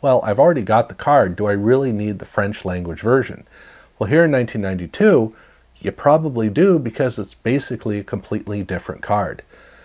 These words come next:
Fun little element that they added in for the difference between the two releases. And, um, yeah, for those who had the ability to collect both sets,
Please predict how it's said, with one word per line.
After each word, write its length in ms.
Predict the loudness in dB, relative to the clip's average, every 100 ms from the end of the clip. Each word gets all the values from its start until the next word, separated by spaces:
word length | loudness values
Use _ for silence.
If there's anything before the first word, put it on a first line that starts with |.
| _ _ _
Fun 420 | -20 4 6 6
little 340 | 4 4 8 8
element 500 | 8 6 2 -4 -6
that 180 | -4
they 160 | -2 -6 -4
added 360 | -2 -2 -2
in 360 | -2 -2 -4 -10 _ _
for 300 | _ 0 0
the 100 | 0
difference 400 | 0 -2 -2 -8
between 500 | -10 -8 -2 0 0
the 60 | -4
two 420 | -4 0 4 4
releases. 600 | 2 0 0 -2 -10 -14 -18 -20 -20 _ _
And, 640 | 2 4 4 2 0 0 2
um, 800 | 4 6 4 4 -2 -2 -4 -2
yeah, 180 | 0 0
for 160 | -4
those 380 | -2 2 4 2
who 140 | -4 -4
had 260 | -2 -2
the 120 | -4
ability 440 | -4 -4 -2 0 -2
to 160 | -8
collect 320 | 4 4 4 4
both 200 | 4 4
sets, 380 | 0 0 -4